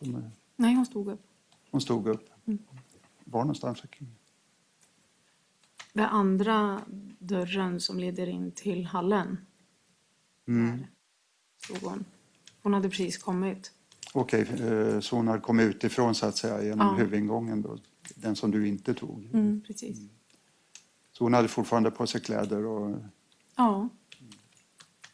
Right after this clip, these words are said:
Speaker 1: Okej. Ja, och, eh, sen säger du, sen så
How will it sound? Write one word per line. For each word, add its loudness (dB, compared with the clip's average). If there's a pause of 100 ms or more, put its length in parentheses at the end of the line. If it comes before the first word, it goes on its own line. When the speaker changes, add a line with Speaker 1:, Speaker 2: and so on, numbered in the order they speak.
(500)
Speaker 1:
Okej. -12 (1200)
Ja, 4
och, 0
eh, 6 (680)
sen 2
säger 6
du, 6
sen 4
så 2